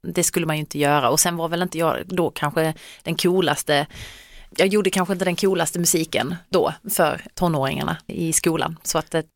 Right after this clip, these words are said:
så kunde det vara, och det var en tuff tid, men jag fick också fina minnen med mig därifrån. Jag fick också lite mer skinn på näsan och, eh,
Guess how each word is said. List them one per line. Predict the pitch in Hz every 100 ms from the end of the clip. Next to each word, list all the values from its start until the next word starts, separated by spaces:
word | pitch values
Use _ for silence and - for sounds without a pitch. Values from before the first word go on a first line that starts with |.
| -
så | 247
kunde | 240 247
det | 214
vara, | 180 208
och | 190
det |
var | 202 220
en | 208 202 185
tuff | - 208
tid, | - 170 185
men | 196
jag | 208
fick | - -
också | - 214
fina | - 214 196
minnen | 190 180 175
med | 180
mig | 156
därifrån. | 165 156 175
Jag | 175
fick | - -
också | 202 - 190
lite | 180 180
mer | 170
skinn | - 160
på | 151
näsan | 160 156 147 139 -
och, | - - -
eh, | 156 151 147